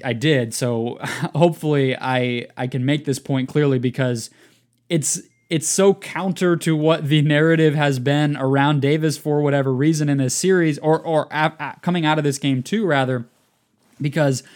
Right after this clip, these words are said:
we have Yahoo Sports, Chris Haynes writing this big profile almost of, of this, this, this week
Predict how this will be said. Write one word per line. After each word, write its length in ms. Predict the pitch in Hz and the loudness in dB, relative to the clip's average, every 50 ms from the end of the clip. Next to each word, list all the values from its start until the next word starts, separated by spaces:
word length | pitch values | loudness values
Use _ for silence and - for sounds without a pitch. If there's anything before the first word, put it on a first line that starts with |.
| - - _ - | -20 -14 _ 2
we 80 | 190 | 2
have 120 | 202 180 135 | 2 4 4
Yahoo 420 | 131 143 156 175 196 196 202 202 | 2 2 4 4 4 4 2 2
Sports, 460 | 156 - - - 170 175 180 170 - | 2 -2 -2 -2 0 0 0 0 -2
Chris 260 | - - 185 190 - - | -2 -2 -2 0 0 -2
Haynes 340 | 165 170 175 175 160 139 | -2 -2 0 0 0 0
writing 260 | 147 151 156 156 156 151 | 2 2 2 2 2 2
this 180 | 147 139 123 | 0 -2 -2
big 440 | - - 156 165 170 160 156 147 - - _ _ _ _ _ | -2 0 2 2 2 2 -2 -6 -8 -12 _ _ _ _ _
profile 720 | - - 160 170 185 180 - 156 143 135 131 131 131 131 143 | -2 2 4 4 4 4 2 0 2 2 2 2 2 2 0
almost 500 | 139 139 135 147 143 156 147 - - - | 0 0 2 2 4 2 2 0 0 -2
of, 180 | 156 143 131 - | -2 -4 -4 -4
of 200 | 147 147 147 135 | -4 -4 -4 -2
this, 300 | 147 147 131 - - 117 107 107 _ - | -2 -2 -2 -4 -6 -12 -18 -20 _ -10
this, 280 | - 127 120 113 - | -8 -6 -6 -6 -8
this 260 | - - 135 123 - 123 | -10 -6 -6 -4 -4 -4
week 460 | 113 110 120 151 165 165 147 - | -6 -2 2 2 2 2 0 -4